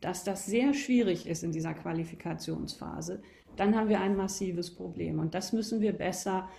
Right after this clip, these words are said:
organisieren. Hier müssen wir ganz anders über nicht paternalistische Arbeitsteilungen nachdenken, die die Arbeit wirklich sinnvoll verteilt und die auch zulässt, dass die Älteren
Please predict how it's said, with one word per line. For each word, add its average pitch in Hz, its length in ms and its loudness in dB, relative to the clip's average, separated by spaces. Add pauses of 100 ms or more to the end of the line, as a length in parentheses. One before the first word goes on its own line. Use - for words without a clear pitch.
(160)
organisieren. 180 680 4
Hier 226 120 6
müssen 214 260 6
wir 208 140 4
ganz 262 440 4
anders 208 460 2
über 180 220 -2
nicht 196 460 4
paternalistische 190 960 0
Arbeitsteilungen 175 1160 0 (300)
nachdenken, 180 920 0 (220)
die 202 80 0
die 180 140 0
Arbeit 180 400 0
wirklich 202 500 -2 (140)
sinnvoll 214 680 6
verteilt 185 640 -2
und 202 200 2
die 196 140 -2
auch 175 140 -4
zulässt, 170 540 0
dass 214 140 -4
die - 200 -4
Älteren 190 600 4